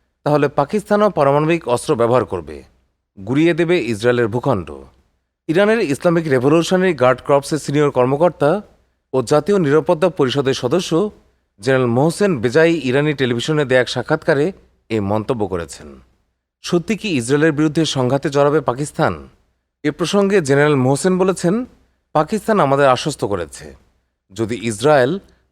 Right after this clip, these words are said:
পারমাণবিক বোমা ব্যবহার করে, তাহলে তারা ইসরায়েলের বিরুদ্ধে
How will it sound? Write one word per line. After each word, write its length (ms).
পারমাণবিক 640
বোমা 200
ব্যবহার 300
করে, 360
তাহলে 260
তারা 280
ইসরায়েলের 500
বিরুদ্ধে 480